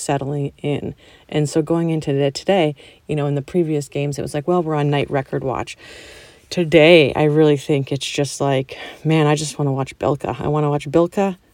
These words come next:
Heisey, Rock, um, and then, you know, I, my, my standard disclaimer, you know, "I'm sorry, defenders, I just don't get to watch you guys." I just don't,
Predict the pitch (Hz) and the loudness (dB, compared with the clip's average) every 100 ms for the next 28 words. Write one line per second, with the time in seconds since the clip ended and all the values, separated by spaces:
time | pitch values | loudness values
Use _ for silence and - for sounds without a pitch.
0 | _ - 156 160 165 175 175 - _ _ | _ -2 0 2 4 4 2 -4 _ _
1 | _ _ _ - 139 147 156 180 - - | _ _ _ -6 0 2 0 -4 -14 -20
2 | _ _ _ - 147 147 147 147 147 143 | _ _ _ -6 -2 0 2 2 0 0
3 | 139 - _ _ _ _ _ _ - 160 | -4 -8 _ _ _ _ _ _ -4 0
4 | 156 151 - 160 139 139 135 - - 143 | 2 2 0 0 0 -2 -4 -4 -4 -2
5 | 139 156 147 - 151 139 139 131 - 139 | -2 -2 -4 -2 -2 0 -2 -4 -4 -2
6 | 139 131 131 147 135 131 131 135 131 131 | 0 -2 -4 -4 -4 -4 -4 -2 -2 -4
7 | 139 135 135 131 127 - - 143 135 - | -4 -4 -4 -6 -6 -10 -8 -8 -6 -6
8 | - 131 - 135 131 - 139 147 - 147 | -6 -6 -6 -8 -6 -6 -4 -4 0 0
9 | - | 0